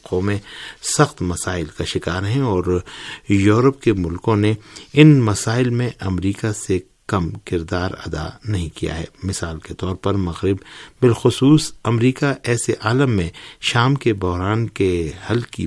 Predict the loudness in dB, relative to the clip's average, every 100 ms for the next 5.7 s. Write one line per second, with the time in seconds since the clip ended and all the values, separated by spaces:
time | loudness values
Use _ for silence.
0 | -6 -2 -2 -2 -6 -4 -6 -4 -2 -2
1 | -2 -2 0 -2 -2 -8 -18 -16 0 4
2 | 6 4 4 2 2 -2 -2 -6 -2 -2
3 | 0 0 0 -2 -4 -2 0 0 0 -4
4 | -4 -4 -4 -6 -6 -2 -2 -2 -4 -6
5 | -4 -2 -2 -6 -2 0 0